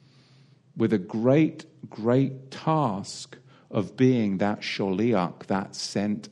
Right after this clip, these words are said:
out one. Sent out for a specific purpose. Don't let the sins of your past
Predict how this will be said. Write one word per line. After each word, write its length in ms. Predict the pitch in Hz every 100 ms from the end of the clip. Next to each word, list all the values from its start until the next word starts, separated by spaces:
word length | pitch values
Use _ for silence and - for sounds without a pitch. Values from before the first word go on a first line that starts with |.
| -
out 420 | 98 101 107 - -
one. 420 | 101 95 82 - - - - - - _ _ _ _ _ _ - _ _
Sent 380 | - - 139 139
out 240 | 139 135
for 120 | -
a 40 | 123
specific 680 | - - 117 123 117 113
purpose. 640 | - 113 110 - 87 - - - - _ _ _ - -
Don't 400 | 143 185 214 -
let 720 | 131 139 156 131 - - - - - _ _ _ _ _ _ _ _ _ _ _ _
the 120 | 110
sins 440 | - - 147 139
of 140 | 131 110
your 160 | 113
past 760 | 107 - 143 123 87 - - -